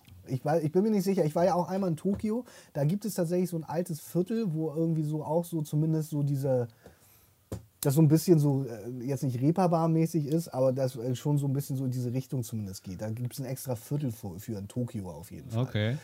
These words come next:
Speaker 1: Und ich glaube, in, und ich glaube, in Korea gibt's, also in Seoul, weiß ich nicht. Also da wäre ich tatsächlich, glaub ich, gewesen, <laughs> hätte es das gegeben in Seoul.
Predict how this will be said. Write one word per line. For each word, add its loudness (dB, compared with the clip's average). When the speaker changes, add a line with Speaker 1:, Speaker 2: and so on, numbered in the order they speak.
Speaker 1:
Und -2
ich -2
glaube, 4
in, 0
und -2
ich -4
glaube, 2
in 0
Korea -2
gibt's, -4
also -4
in -2
Seoul, -6
weiß -8
ich -4
nicht. -6
Also -2
da 10
wäre 8
ich 0
tatsächlich, 2
glaub 6
ich, 0
gewesen, 6
<laughs> -
hätte 2
es 6
das 4
gegeben 8
in 0
Seoul. 4